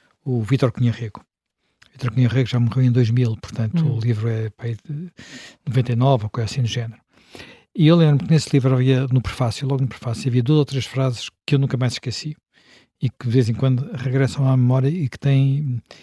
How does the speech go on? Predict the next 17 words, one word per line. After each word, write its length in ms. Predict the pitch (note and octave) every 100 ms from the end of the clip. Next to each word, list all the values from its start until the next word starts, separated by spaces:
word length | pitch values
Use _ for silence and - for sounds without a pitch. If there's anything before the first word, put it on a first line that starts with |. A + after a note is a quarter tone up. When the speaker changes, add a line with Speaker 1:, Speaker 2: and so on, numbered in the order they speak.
| _
Speaker 1:
que 80 | -
têm 180 | C#3+ C3
a 40 |
ver 120 | C3 -
com 200 | A2 G2+
isto. 180 | - D3
Eu, 120 | F#3
eu, 580 | D#3 C#3+ C#3+ C#3 C3 B2 _ _ _ _ _
eu 80 | B2
vou 100 | C#3+
ler 140 | C3+
uma 140 | B2+ A#2+
delas 280 | B2 B2
que 120 | - A2+
é 40 |
assim, 280 | - D3 E3+ F#3 -
eh, 360 | C#3 C3 B2+